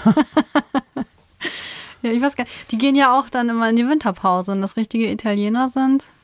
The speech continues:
Speaker 2: die gehen dann ja meist, also bei uns in der Heimat war das so, die sind dann immer wirklich nach Italien gegangen im Winter, weil im Winter keiner Bock auf Eis hat irgendwie.
Speaker 1: Ja, ja, das kenne ich auch. Das ist da, äh, tatsächlich auch da, wo ich dann einmal die Woche unterrichte. Und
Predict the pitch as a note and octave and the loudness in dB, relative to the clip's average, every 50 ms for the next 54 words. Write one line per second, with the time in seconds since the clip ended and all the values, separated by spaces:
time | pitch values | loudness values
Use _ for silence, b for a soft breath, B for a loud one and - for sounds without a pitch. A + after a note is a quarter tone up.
0 | _ - A#3+ A#3 A#3 A3+ A#3 A#3 A#3 - - A#3 A3+ A#3 A#3 A#3 A3+ A#3 A3+ A3+ | _ -6 -4 -2 0 0 0 -2 -2 -2 -2 0 0 0 2 2 2 2 2 0
1 | A3 A3 G#3+ G#3+ A3 A#3+ C4+ C#4 - - - G3+ G3+ G#3 G3+ G3 G3+ - G3+ A#3+ | 0 0 0 0 0 0 -2 -4 -6 -4 -4 -2 -2 -2 -2 -2 -2 0 -2 -2
2 | A#3 - G#3 G#3 G3+ F#3+ G#3 G#3 A#3+ B3+ B3 - A#3+ A#3+ A#3 A#3 A3+ A3+ - A#3+ | -4 -2 -2 -2 -2 -2 -2 0 0 0 -2 0 0 0 0 0 -2 -2 -4 -2
3 | A#3 A3+ G#3+ A3 A3 G#3+ A3 G#3+ G#3+ G#3+ G#3 G3+ G3 G#3 G#3 G3+ - F#3 F#3 F#3+ | -2 -2 -2 -2 -2 -2 -2 -2 -2 -2 -2 -2 -2 -4 -4 -4 -4 -4 -4 -4
4 | F3+ - - G#3 G3 F#3+ F3+ F3+ F3 E3+ E3 E3+ E3+ E3+ F3 F3 F3 F3 F3+ F3+ | -6 -4 -4 -2 -2 -2 -2 -2 -2 -2 -2 -2 -4 -2 -2 -2 -2 -2 -2 -2
5 | F3+ - F#3+ F3 F3 F3 F3 F3 E3+ F3+ F#3 F#3 F#3 G3+ F#3 - - G3+ F3+ F3+ | -2 -2 -2 -2 0 0 0 0 0 0 -2 -2 -4 -6 -8 -6 -4 -4 -2 -2
6 | F3+ F3 - F3 - F3+ F3+ - F#3 G3 G3 G3 - - F3 E3+ F3 F3+ F3+ F3+ | -2 -4 -4 -6 -4 -6 -4 -4 -4 -4 -4 -6 -6 -6 -4 -4 -4 -4 -4 -4
7 | F3+ F#3 F3+ F3+ F3+ F3+ E3+ B B B B B B B B B B B B B | -2 -2 -2 -2 -2 -4 -6 B B B B B B B B B B B B B
8 | B B B B B B - D#3 B2+ C3 D3 D#3+ C3+ A#2 B2 - - - C3+ B2+ | B B B B B B 0 2 4 4 4 4 4 2 0 -2 -2 -2 0 0
9 | A#2+ A#2 A#2+ F#2+ G2+ A#2 D3+ D#3+ - - C3 - - - - - - C3 B2+ B2+ | 0 0 0 2 2 2 2 0 0 -2 -4 -4 -6 -12 -10 -4 -2 0 0 0
10 | B2+ B2+ B2+ G#2 A#2+ B2 B2+ - - B2 A#2+ - A#2+ A#2+ A#2 - A2 A#2+ B2 - | 0 0 0 0 -2 -2 -4 -2 -2 -4 -2 -2 -2 0 0 0 0 0 0 0
11 | B2+ B2+ B2+ B2+ B2+ B2+ C3 B2+ B2 - B2+ B2 B2 B2+ B2+ B2 - - B2+ B2 | -2 0 0 0 0 0 0 0 -2 -2 -2 0 0 0 0 -2 -2 -2 -2 -2
12 | B2 A#2+ B2+ B2+ B2+ B2 B2 - - B2 - A#2+ B2 B2 B2 - - C3+ C3+ B | -2 -2 -2 -2 -2 -2 -2 -2 -2 -2 0 0 0 -2 -2 -2 -2 -2 -2 B
13 | B B B B B B B _ _ - B2+ A#2 A2+ A2+ - | B B B B B B B _ _ -4 -2 -2 -2 -4 -6